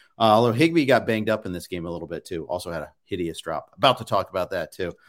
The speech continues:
Uh, but before we talk about that, we have to share another, uh, piece of business with one of our sponsors, a new sponsor. We wanna welcome N F L All Day.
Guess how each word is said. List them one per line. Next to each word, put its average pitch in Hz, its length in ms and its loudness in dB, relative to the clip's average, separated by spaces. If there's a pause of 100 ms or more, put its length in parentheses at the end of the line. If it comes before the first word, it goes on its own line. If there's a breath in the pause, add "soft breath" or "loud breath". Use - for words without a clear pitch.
(260 soft breath)
Uh, 135 240 10
but 156 200 8
before 240 340 4
we 277 80 2
talk 113 240 2
about 95 300 -2
that, 110 260 2
we 139 80 -2
have 127 120 0
to 120 100 -12
share 117 200 -2
another, 113 440 2
uh, 104 160 4
piece 131 260 -8
of 101 100 -8
business 123 360 -6
with 117 160 -4
one 113 160 -4
of 107 80 -4
our 104 100 0
sponsors, 160 460 -2
a 220 80 2
new 277 180 2
sponsor. 117 460 -2
We 131 80 0
wanna 147 160 -2
welcome 147 400 0
N 143 80 -4
F 151 160 -6
L 156 260 -2
All 143 220 -2
Day. 131 380 2